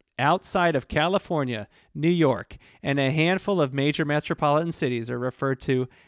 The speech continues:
as flyover country. Who cares about those people?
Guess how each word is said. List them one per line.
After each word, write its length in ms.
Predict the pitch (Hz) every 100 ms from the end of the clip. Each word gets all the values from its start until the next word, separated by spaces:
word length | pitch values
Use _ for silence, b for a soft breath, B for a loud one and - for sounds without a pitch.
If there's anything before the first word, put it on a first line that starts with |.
| b
as 280 | 135 131 -
flyover 600 | 151 143 135 123 - 120
country. 460 | 107 110 - 90 _ _ _ _ _ _
Who 120 | 196
cares 340 | 240 139 185 151
about 180 | 117 113
those 220 | 135 190
people? 440 | 110 90 - -